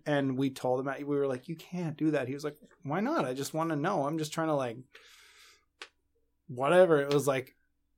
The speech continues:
"No." <laughs> I didn't, like, it was just like, you know, when you just don't know what to say to someone 'cause they just, like,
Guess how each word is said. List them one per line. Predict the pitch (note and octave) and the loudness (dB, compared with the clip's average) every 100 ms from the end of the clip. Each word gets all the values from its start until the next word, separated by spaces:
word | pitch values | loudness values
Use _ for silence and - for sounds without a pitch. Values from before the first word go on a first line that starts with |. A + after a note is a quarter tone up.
| _ _ - - B2 | _ _ -20 -12 -4
"No." | C#3 E3 G#3 A3 G3+ F3 F3+ D#3 - | 4 12 12 12 12 12 12 10 4
<laughs> | D#3+ - - - - - - C#3 | -4 -4 -20 -20 -18 -20 -10 4
I | |
didn't, | D#3+ F3+ E3+ | 4 6 4
like, | D#3+ | 4
it | F3+ | 6
was | F3 E3 | 6 6
just | G3 | 6
like, | G#3 | 6
you | G#3+ | 8
know, | A3 | 10
when | A3 G#3+ | 10 8
you | G#3 | 6
just | F3 C3+ | 4 6
don't | D#3 D3+ D#3 | 10 10 8
know | D#3+ | 8
what | D#3 C#3 D3+ | 8 6 2
to | D3 | 2
say | - B2 C3+ | -2 0 2
to | |
someone | D3+ D#3+ D#3+ E3 | 4 4 4 2
'cause | D#3+ | -2
they | C#3+ C3 | -4 -4
just, | B2+ - | -2 -4
like, | B2+ A2+ | -4 -6